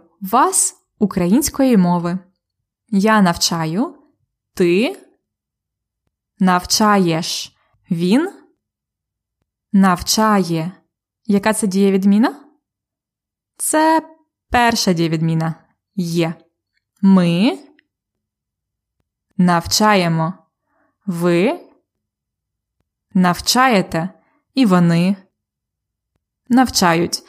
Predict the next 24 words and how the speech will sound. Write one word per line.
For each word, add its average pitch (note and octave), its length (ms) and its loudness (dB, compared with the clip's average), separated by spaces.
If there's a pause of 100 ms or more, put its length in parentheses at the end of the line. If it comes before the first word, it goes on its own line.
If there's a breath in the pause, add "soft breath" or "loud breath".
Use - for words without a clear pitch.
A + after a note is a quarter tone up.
(560 loud breath)
Це - 120 -4
просто, G#3+ 680 0
правда? G#3 380 -2 (1000)
А F#3+ 180 0
навчатися F#3 1040 -2 (440)
має C4+ 260 2
два G3 240 2
значення. F3 580 -4 (360)
It G3 160 -4
means F#3 400 2 (200)
to - 20 2
study, F#3+ 600 0 (520)
like F3 280 -4 (180)
навчатися G#3+ 920 0 (120)
на F#3 260 0
аспірантурі, F#3+ 880 -2 (280)
навчатися G3+ 800 -2
в C4+ 80 -6
школі, F#3 580 -2 (160)
в F#3 100 -6
університеті, G3+ 960 -2 (360 soft breath)
навчатися A#3 580 -2
в - 40 -8
школі A3+ 840 0